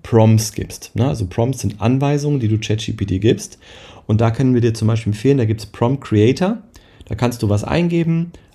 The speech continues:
ein, zwei Sätze, so wie Judith gerade gesagt hat, die eigentlich noch nicht so alles beinhalten.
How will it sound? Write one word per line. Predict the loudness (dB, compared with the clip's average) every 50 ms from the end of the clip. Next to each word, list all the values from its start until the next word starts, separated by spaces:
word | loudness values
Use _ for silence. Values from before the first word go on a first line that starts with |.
| _
ein, | -4 -2 -2
zwei | -2 -2 0 0 0
Sätze, | 2 0 0 -2 -2 -2 -2 0 -2 -2 -6 _ _
so | -2 0 2
wie | 2 2
Judith | 2 0 -2
gerade | -2 -4 -2
gesagt | 0 0 0 0 -2 -2 -4 -6
hat, | -6 -6 -6 -8 -8 -8
die | -6 -4
eigentlich | -2 -2 0 0 0 -2 0 0
noch | 0 0
nicht | 2 0 -2 -2
so | -4 -4 -2 -2
alles | 0 -2 -2 -2
beinhalten. | -2 -2 0 0 0 0 0 0 0 0 -2 -2 -4 -4 -8